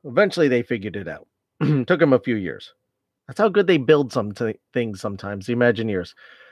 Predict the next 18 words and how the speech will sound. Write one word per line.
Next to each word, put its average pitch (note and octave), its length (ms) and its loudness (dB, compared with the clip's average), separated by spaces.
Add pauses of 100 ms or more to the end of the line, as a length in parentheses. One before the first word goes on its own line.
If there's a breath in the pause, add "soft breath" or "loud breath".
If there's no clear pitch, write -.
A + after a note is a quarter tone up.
(120)
They G2+ 100 -6
build F3+ 260 8
'em A3 120 6
so G3+ 140 4
good, F#3+ 260 6
they G#3 160 8
don't D3+ 140 8
even A#2+ 180 2
know A2+ 100 2
how A#2+ 120 0
to G2+ 100 -4
take G2+ 220 -8
it F#2+ 100 -10
down F#2+ 220 -10
sometimes. F2 480 -18 (3250)
Pardon A#2+ 200 -2
me A2 80 -4
again. A#2 280 -4